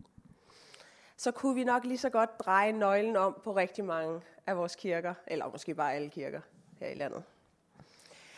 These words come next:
Vi kunne stadig godt være en, vi kunne stadig godt være en forening, der hjalp, øh, trængte og syge folk, og vi kunne trøste hinanden, når livet var hårdt. Men jeg tror bare, at vi vil mangle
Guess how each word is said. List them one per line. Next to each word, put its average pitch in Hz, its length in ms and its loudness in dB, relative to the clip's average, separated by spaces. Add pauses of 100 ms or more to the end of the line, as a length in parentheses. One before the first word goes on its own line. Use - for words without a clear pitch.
(340)
Vi 247 80 2
kunne 254 120 0
stadig 254 400 4
godt 226 280 4
være 180 280 6
en, 160 300 -2 (460)
vi 175 60 -2
kunne 180 140 -4
stadig 285 180 4
godt 240 140 4
være 226 80 4
en 202 80 0
forening, 269 600 0 (240)
der 208 100 6
hjalp, 220 460 4 (580)
øh, 190 800 4 (100)
trængte 214 720 -2
og 156 340 -8 (400)
syge 240 440 -4
folk, 240 460 0 (480)
og 190 140 4
vi 185 60 -2
kunne 185 180 -8
trøste - 500 -2
hinanden, 247 580 0
når 190 300 2
livet 202 320 -2
var 196 80 2
hårdt. 220 400 2 (1700)
Men 233 140 2
jeg 240 120 4
tror 285 360 4
bare, 240 320 4
at 214 60 -2
vi 214 80 -6
vil 214 160 -2
mangle 220 480 -2